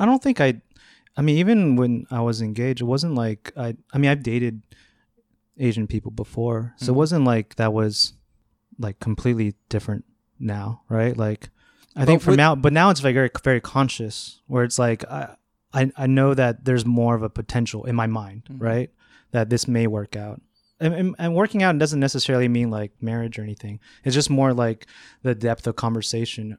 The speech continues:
Speaker 1: or the things I'm thinking about or the things I wanna talk about. Like, they're gonna have something to say, and I'm, I'm gonna be curious about it, whether they were born in,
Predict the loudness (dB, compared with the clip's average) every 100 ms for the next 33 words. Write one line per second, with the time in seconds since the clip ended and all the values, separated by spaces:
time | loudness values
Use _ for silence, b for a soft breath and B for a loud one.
0 | -6 -4 -2 -2 -2 -2 -6 -4 -6 -6
1 | -6 -6 -8 -10 -10 -2 0 0 -2 -4
2 | -4 -6 -6 -6 -6 -8 -18 _ -6 -4
3 | -2 -2 -2 -2 -4 -10 _ _ _ _
4 | _ _ _ -4 -2 -2 -4 -8 -8 -6
5 | -8 -10 -8 -4 -2 -2 -2 0 -2 -2
6 | -2 -2 -6 -12 -14 -14 -18 _ 0 2
7 | 2 0 -2 -6 -6 -2 0 0 -2 -4
8 | -8